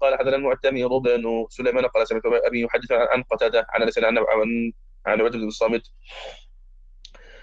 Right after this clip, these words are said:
عن عبادة بن الصامت عن النبي صلى الله عليه وسلم قال: من أحب لقاء الله أحب الله لقاءه، ومن كره لقاء الله كره الله لقاءه." في الباب عن أبي موسى وأبي هريرة وعائشة. قال: أبو عيسى: "حديث عبادة بن الصامت حديث حسن صحيح." وبه قال: "حدثنا حميد بن مسعدة قال حدثنا خالد بن الحارث قال حدثنا،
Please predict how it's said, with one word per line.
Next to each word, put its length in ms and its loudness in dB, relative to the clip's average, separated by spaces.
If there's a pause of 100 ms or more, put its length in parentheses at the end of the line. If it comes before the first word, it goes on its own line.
(100)
عن 200 2
عبادة 300 0
بن 120 -8
الصامت 400 -2
عن 200 4
النبي 340 -2
صلى 140 -2
الله 180 -2
عليه 40 2
وسلم 60 2
قال: 120 4
من 100 -2
أحب 200 -4
لقاء 240 0
الله 160 2
أحب 220 0
الله 160 2
لقاءه، 220 0
ومن 140 0
كره 280 0
لقاء 240 0
الله 220 2
كره 340 -2
الله 220 0
لقاءه." 240 0
في 60 -10
الباب 140 0
عن 140 2
أبي 100 -2
موسى 220 -2
وأبي 180 2
هريرة 160 0
وعائشة. 280 2
قال: 160 0
أبو 80 2
عيسى: 240 0
"حديث 220 0
عبادة 240 0
بن 60 -4
الصامت 320 -2
حديث 160 -4
حسن 280 2
صحيح." 320 0 (480)
وبه 380 0
قال: 300 2
"حدثنا 340 -2
حميد 240 0
بن 100 -6
مسعدة 300 -2
قال 200 0
حدثنا 260 2
خالد 200 0
بن 100 -4
الحارث 300 0
قال 220 0
حدثنا، 320 2